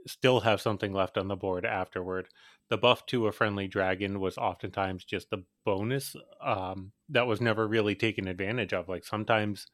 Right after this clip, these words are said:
you see Beasts of Terror or Eloth in another Ironclad deck, but it, it seems to be in the minority. Like,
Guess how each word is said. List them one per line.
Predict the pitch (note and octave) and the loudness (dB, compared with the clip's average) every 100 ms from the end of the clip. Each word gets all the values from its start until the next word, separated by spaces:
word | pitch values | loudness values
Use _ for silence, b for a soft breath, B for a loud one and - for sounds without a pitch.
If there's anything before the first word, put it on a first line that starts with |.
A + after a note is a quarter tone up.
| _ | _
you | A#2 | -8
see | G2+ G#2 | -2 -2
Beasts | G2 G2+ G2 - | 0 -2 -2 -6
of | G2 | -6
Terror | - G2+ G2 G2 G2+ - | -2 0 0 0 -2 -2
or | A2 F#2 F#2 A#2 | -2 0 -2 -4
Eloth | C3 G2 F#2+ F#2 - | -2 0 0 0 -2
in | G2 | -6
another | F#2 F#2 F#2+ G#2+ | -6 -4 0 0
Ironclad | F#2+ F#2 F#2+ G2+ F2 | 0 -4 -4 -2 -4
deck, | F2 F#2 - _ | -4 -6 -6 _
but | G2 G2+ - _ F#3 | -4 -4 -12 _ -14
it, | - D#3 C3+ - | -4 -2 -2 -2
it | B2 | -2
seems | B2+ A2 | -2 -2
to | G2+ | -2
be | G#2 | -2
in | G2 | -2
the | F#2+ | -4
minority. | F#2 F#2 F#2+ F#2+ F2+ F2 | -4 -4 -4 -4 -6 -8
Like, | F#2+ F2+ | -6 -8